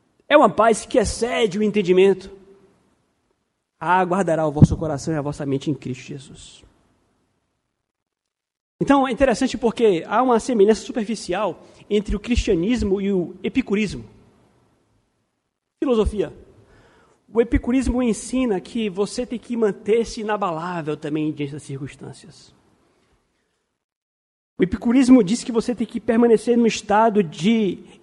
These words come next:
imperturba-, imperturbabilidade. Você tem que atravessar o mundo sem se perturbar.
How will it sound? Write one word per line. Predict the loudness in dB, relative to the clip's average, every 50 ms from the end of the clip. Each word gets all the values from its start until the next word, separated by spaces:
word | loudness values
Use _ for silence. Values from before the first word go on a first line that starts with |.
| _ 2
imperturba-, | 4 4 4 2 0 -2 0 2 4 2 2 0 -2 -4 -2 0 -2 -2 -4 -6 -4
imperturbabilidade. | -2 -2 -2 -2 -4 -6 -4 -4 -4 -4 -8 -8 _ 4 6 6 6 4 0 -12 -20 -20 -20 -20 -20 _ -20 -20 -14 -2 2 2 2 4 4 2 2 2 0 -2 -2 -4 -4 -8 -12 -18 -20 -20 -20 _ _ _ _ _ _ _ _ _ _ _ _ _ _ _ _ _ _ _ _ _ _ _ _ _ _ _ _ _ _ _ _ _ _ _ _ _ _ _ _ -4
Você | -2 -2 -2
tem | -2 -4 -4
que | -4
atravessar | -4 -4 -2 -2 -2 -2 -2 -2
o | -2 0
mundo | 0 0 0 0 0 -2 -4
sem | -4 -6 -6 -6
se | -6 -6 -6
perturbar. | -8 -6 -4 -4 -2 -2 -4 -4 -6 -8 -10 -14 -18 -20